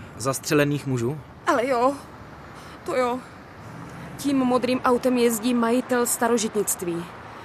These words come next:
Speaker 2: A toho mladšího muže znám jenom od vidění. Chodili často spolu, ale nevím, jak se jmenuje.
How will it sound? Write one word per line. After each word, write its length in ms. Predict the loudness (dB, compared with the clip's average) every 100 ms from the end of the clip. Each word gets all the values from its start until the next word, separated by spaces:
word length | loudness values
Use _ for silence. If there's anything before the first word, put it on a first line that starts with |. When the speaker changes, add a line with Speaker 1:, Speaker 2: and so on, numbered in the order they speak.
| -16 -16 -16 -12 -8
Speaker 2:
A 60 | -6
toho 320 | -2 0 2
mladšího 500 | 2 2 4 4 6
muže 360 | 4 4 4
znám 340 | 4 4 4 4
jenom 240 | 2 2
od 120 | 2 2
vidění. 480 | 4 4 4 0 -4 -14 -14 -16 -16 -14
Chodili 380 | -4 0 4 4
často 320 | 4 0 2
spolu, 460 | 2 2 2 4 6
ale 140 | 6
nevím, 300 | 6 4 2
jak 120 | 0 -2
se 140 | -4
jmenuje. 380 | -4 -2 -4